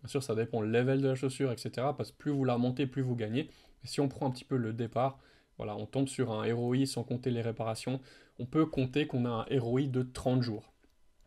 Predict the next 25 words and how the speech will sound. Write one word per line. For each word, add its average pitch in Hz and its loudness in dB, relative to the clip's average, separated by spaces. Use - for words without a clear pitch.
C'est - -6
ce - -4
qu'avait 147 4
Steppen 139 4
au 117 2
tout - -4
début, 131 2
hein, 110 -4
au 110 -8
final. 110 -2
Et - -6
il - 0
y 107 2
a 107 2
des 117 0
gens 147 2
qui 151 -4
ont 110 0
pu 110 -6
euh, 104 -4
sur 107 -4
les 107 -4
prochi-, - -6
premiers 135 2
mois, 127 2